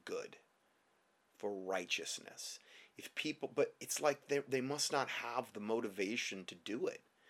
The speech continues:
Number one, they're not preaching things that are deemed as politically incorrect.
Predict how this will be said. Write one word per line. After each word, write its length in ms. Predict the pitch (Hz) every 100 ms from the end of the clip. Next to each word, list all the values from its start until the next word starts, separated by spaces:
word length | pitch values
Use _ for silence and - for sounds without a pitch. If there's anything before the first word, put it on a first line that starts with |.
| - - - -
Number 180 | 165
one, 200 | 143 156
they're 80 | 135
not 240 | 123 117 -
preaching 720 | - 160 208 - 135 92 87 - _ _ _ _
things 480 | - - 113 101 95
that 220 | 110 95 - _
are 340 | 98 95 90 85 - _ _ _ _ _ _ _ -
deemed 300 | - 113 107
as 100 | 95
politically 600 | - - 101 95 92 101 92
incorrect. 720 | 92 - 78 87 110 -